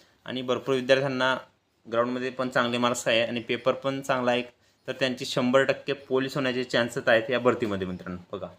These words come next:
तर मित्रांनो ही आताची सर्वात मोठी अपडेट समोर आलेली होती. तर मित्रांनो अशाच नवनवीन अपडेट ही माहिती तुमच्यापर्यंत मी घेऊन येत असतो, त्यामुळे तुम्ही आपली व्हिडिओ रेग्युलर बघत चला, रेग्युलर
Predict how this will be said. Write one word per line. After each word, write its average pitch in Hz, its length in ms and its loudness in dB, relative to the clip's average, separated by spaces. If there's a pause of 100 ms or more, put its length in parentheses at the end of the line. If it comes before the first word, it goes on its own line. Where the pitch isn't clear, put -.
(760)
तर 120 80 -8
मित्रांनो 139 400 0
ही 139 180 0
आताची 120 380 0
सर्वात 127 480 0
मोठी 127 480 -2
अपडेट 113 280 0
समोर 117 340 0
आलेली 110 360 2
होती. 123 280 -2 (320)
तर 131 100 0
मित्रांनो 160 420 4
अशाच 147 320 6
नवनवीन 156 440 4
अपडेट 131 360 2
ही 139 100 0
माहिती 131 340 -2
तुमच्यापर्यंत 127 580 0
मी 127 160 -2
घेऊन 117 280 0
येत 110 100 -4
असतो, 131 360 -6 (560)
त्यामुळे 147 240 2
तुम्ही 160 220 2
आपली 151 260 4
व्हिडिओ 139 260 8
रेग्युलर 135 300 6
बघत 135 260 4
चला, 135 320 4
रेग्युलर 131 360 2